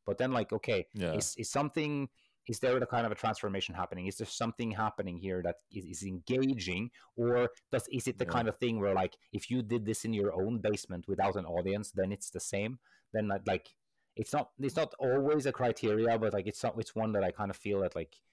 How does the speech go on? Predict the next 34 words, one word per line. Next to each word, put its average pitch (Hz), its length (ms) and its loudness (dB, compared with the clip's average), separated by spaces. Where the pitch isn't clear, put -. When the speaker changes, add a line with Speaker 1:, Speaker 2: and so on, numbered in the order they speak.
Speaker 1:
is, 98 180 -6
is - 140 -10
quite 107 420 0
strong. 90 480 -2
And, 107 140 -2
like, 104 240 -2
like, 110 260 -2
an 110 160 -4
example 101 400 -2
with 95 160 0
this 92 140 0
video, 90 480 0
uh, 90 60 0
with 95 200 -2
the 92 60 -2
girls, 98 340 2
like, - 120 -6
if 113 100 -4
they, 135 380 0
if 117 120 -4
they 156 120 0
changed 147 640 -2
something, 104 560 -2
if, 90 100 -8
if 107 180 -10
there 131 120 2
was 110 160 2
one 151 240 0
performer, 98 580 0
it 110 100 -2
wouldn't 95 280 -4
be 98 100 -2
the 82 80 -6
same. 87 320 -6